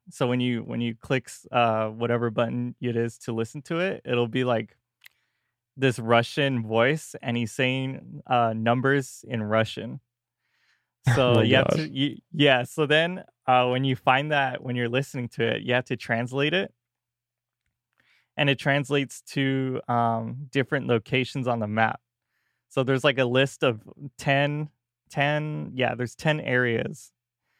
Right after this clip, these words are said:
Speaker 1: that you have to go to, to find, and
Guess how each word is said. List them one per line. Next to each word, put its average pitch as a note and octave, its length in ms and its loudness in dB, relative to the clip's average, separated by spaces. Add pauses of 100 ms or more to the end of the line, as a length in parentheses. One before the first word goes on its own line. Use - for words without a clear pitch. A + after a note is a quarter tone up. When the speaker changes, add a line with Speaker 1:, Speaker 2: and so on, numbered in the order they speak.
(240)
Speaker 1:
that C3 80 2
you A#2+ 160 2
have A#2+ 180 2
to B2+ 120 -8
go A#2 200 0
to, A2+ 420 -6 (560)
to C3+ 140 -2
find, A2+ 760 0 (240)
and B2+ 300 -4